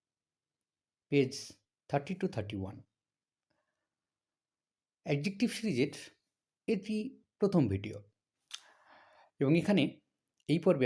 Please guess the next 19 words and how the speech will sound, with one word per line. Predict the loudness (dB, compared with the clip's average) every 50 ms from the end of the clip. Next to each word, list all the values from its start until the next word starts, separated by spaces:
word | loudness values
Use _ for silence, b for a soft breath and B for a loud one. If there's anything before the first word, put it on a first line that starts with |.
| 2 2
আমরা | 0 -2 -4 -6 -10 -18 _ _ _ _ _ _ _ _ _ _ _ _ _ _ _ _ _ _ _ _ _ _ _ 2
পার্টিসিপল | 2 2 4 4 2 2 2 0 0 0 2 2 2
অ্যাডজেক্টিভগুলোকে | 2 2 -2 -8 -8 -8 -8 -6 -4 -4 -4 -4 -6 -6 -4
কী | -4 -2
বলছে, | -2 -4 0 0 2 2
underline | 2 2 2 2 2 2 0
the | 0 2 2
participle | 0 2 0 -4 -4 -4 -4 -2 -2 -2 -2
adjective | -2 -4 -6 -8 -6 -6 -4 -4 -4
in | -4 -6
the | -4 -2
following | -2 0 0 -2 -4 -6 -8
sentence। | -8 -10 -10 -12 -16 -20 -20 -20 _ _ _ _ _ _ _ _ _ _ _ _ _ _ _ _ _ _ _ _ _ -20 -20 _ _ _ -8
নিচে | -6 -6 -4 -4
যে | -2 -2 -2
বাক্যগুলো | -2 -2 -4 -4 -4 -4 -2 -2 -2
দেওয়া | 0 0
রয়েছে | 0 -2 -2 -2 -4 -4
সেখানে | -4 -6 -8 -10